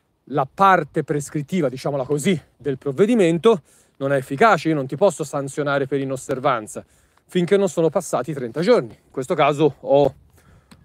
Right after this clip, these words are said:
un termine iniziale, ho una condizione sospensiva, ti ordino di rimuovere i rifiuti che sono sul tuo terreno se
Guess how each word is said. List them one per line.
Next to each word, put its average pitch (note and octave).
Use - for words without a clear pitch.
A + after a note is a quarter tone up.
un C#3
termine D#3+
iniziale, D3
ho C3+
una D#3+
condizione D3
sospensiva, D3
ti F3
ordino C#3+
di C3+
rimuovere D3
i D3+
rifiuti D#3
che C#3
sono F3
sul C#3
tuo F3+
terreno G3+
se A#3+